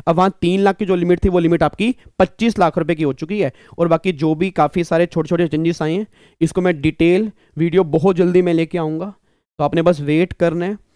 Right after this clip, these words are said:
कंप्लीट एनालिसिस करेंगे बहुत बढ़िया तरीके से, but मैं क्लियर कर दूं, कंफ्यूज मत रहना कि आपके एग्जाम में आएगा, नहीं आएगा। Answer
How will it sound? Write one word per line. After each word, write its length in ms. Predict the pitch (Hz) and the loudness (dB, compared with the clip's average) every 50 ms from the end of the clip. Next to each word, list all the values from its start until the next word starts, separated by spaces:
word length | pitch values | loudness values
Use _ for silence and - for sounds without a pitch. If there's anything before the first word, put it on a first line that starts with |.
| _ _ - | _ _ 0
कंप्लीट 540 | - 170 170 165 - - 180 196 208 226 - - | 0 0 0 0 -2 0 2 2 2 0 -2 -2
एनालिसिस 400 | 180 165 165 170 170 - 190 165 | -2 2 2 2 2 0 -2 -6
करेंगे 300 | - 170 156 160 175 185 | -2 -2 0 2 0 0
बहुत 240 | 170 160 156 175 170 | 0 0 -2 -2 0
बढ़िया 260 | 139 147 143 160 165 | 0 0 0 0 0
तरीके 340 | - - 165 165 - 175 175 | 0 -2 -4 -2 -2 -2 -2
से, 140 | 165 190 175 | -2 -4 -2
but 120 | 170 170 | -2 0
मैं 120 | 170 180 175 | 0 -2 -2
क्लियर 200 | - 170 170 170 | 0 0 0 0
कर 140 | - 165 | 0 -2
दूं, 240 | 156 151 180 202 214 202 _ - _ _ _ _ - | 0 0 0 -2 -2 -4 _ -18 _ _ _ _ 0
कंफ्यूज 520 | 175 185 185 175 - 202 208 226 240 220 | 0 2 2 0 0 0 2 2 2 2
मत 220 | 226 214 220 208 196 | 2 0 0 2 2
रहना 220 | 180 175 180 190 | 0 2 0 0
कि 120 | 180 - | 0 2
आपके 240 | 180 170 170 - 185 | 0 0 0 0 -2
एग्जाम 260 | 175 170 160 170 160 | -2 0 0 0 0
में 100 | 165 170 | 2 2
आएगा, 220 | 156 151 156 160 175 | 2 0 2 0 0
नहीं 120 | 175 175 | 0 2
आएगा। 240 | 170 165 165 180 - | 0 0 0 -2 -2
Answer 300 | - 156 151 156 - 165 | -2 -2 -2 0 0 -2